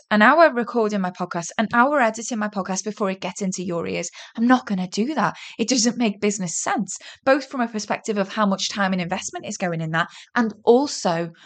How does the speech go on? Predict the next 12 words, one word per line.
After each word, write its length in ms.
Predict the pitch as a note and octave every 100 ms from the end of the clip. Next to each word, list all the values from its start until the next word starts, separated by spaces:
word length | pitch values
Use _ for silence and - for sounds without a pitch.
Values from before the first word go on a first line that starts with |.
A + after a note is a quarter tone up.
| _
from 300 | _ A3+ G#3+
an 160 | A3 G3+
authenticity 1000 | G3+ F#3 G3 F#3 - F#3 G3 - E3+ F3 - -
perspective 540 | G3+ F#3+ F#3 F3 F3+ -
in 160 | F#3+ F3+ - _
the 160 | - - G3+
excellence 560 | G3+ - G#3+ G3 G3 -
standards 500 | - G3 F#3 F#3 F#3 -
in 100 | F#3
the 80 |
way 180 | F3 F3+
that 140 | F3+